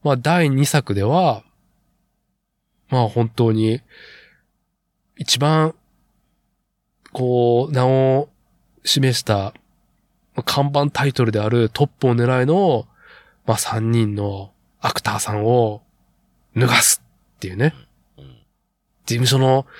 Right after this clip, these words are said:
Speaker 1: 事務所の <laughs> 女優を脱がして金にするっていうね、
Speaker 2: うん。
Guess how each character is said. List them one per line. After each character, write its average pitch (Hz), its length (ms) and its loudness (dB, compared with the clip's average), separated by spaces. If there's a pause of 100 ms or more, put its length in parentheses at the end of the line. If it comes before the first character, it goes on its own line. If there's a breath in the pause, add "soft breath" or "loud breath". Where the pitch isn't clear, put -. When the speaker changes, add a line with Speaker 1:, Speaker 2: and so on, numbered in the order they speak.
(220 loud breath)
Speaker 1:
事 131 160 0
務 151 80 2
所 151 120 2 (200)
の 165 260 0 (180)
<laughs> - 200 -12
女 139 140 2
優 131 80 2
を 135 60 4
脱 139 100 2
が 165 140 2
し - 100 0
て 110 260 -6 (220)
金 127 220 0
に 135 80 2
す 139 140 -2
る 135 100 2
っ - 420 -12
て 110 80 -6
い 90 60 -8
う - 20 -6
ね、 165 220 -2 (360 loud breath)
Speaker 2:
う - 40 -18
ん。 - 200 -20